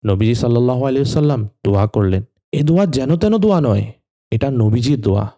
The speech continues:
বারাকার দোয়া। নবীজি সাল্লাল্লাহু আলাইহি ওয়াসাল্লাম সাহাবীদেরকে বললেন, "দশ জন করে করে আসো।" এভাবে দশ জন দশ জন করে মোট আশি জন সাহাবী তৃপ্তি ভরে খাবার খেলেন। সুবহানাল্লাহি ওয়া বিহামদি। সর্বশেষ এই মহিয়সী সাহাবিয়ার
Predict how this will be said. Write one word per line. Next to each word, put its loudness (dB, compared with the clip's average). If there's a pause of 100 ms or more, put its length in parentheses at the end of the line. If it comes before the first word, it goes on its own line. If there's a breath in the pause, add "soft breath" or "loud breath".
(160)
বারাকার 0
দোয়া। -2 (320)
নবীজি 0
সাল্লাল্লাহু 0
আলাইহি 2
ওয়াসাল্লাম 0
সাহাবীদেরকে 0
বললেন, 0 (320)
"দশ 2
জন -2
করে 0
করে 0
আসো।" 0 (300)
এভাবে 2
দশ 0
জন 0
দশ 2
জন 0
করে 0
মোট -2 (140)
আশি 0
জন 2
সাহাবী 0 (140)
তৃপ্তি -2
ভরে 0 (160)
খাবার 0
খেলেন। -6 (280)
সুবহানাল্লাহি 0
ওয়া 0
বিহামদি। -8 (340)
সর্বশেষ -2
এই 0
মহিয়সী 0
সাহাবিয়ার 0